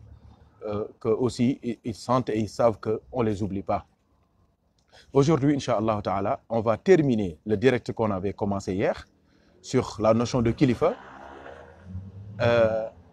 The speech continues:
et Inch'Allah, après cela, nous allons vous donner l'opportunité de pouvoir appeler, hein,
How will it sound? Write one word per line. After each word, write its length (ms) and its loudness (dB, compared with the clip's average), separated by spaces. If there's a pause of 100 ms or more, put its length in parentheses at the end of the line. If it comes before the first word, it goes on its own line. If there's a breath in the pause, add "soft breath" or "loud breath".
(380)
et 280 4
Inch'Allah, 480 2
après 240 0
cela, 360 -2 (680)
nous 200 4
allons 440 6
vous 160 -2
donner 440 0 (260)
l'opportunité 840 2 (720)
de 380 2 (540)
pouvoir 520 6 (1000)
appeler, 400 4 (1200)
hein, 280 2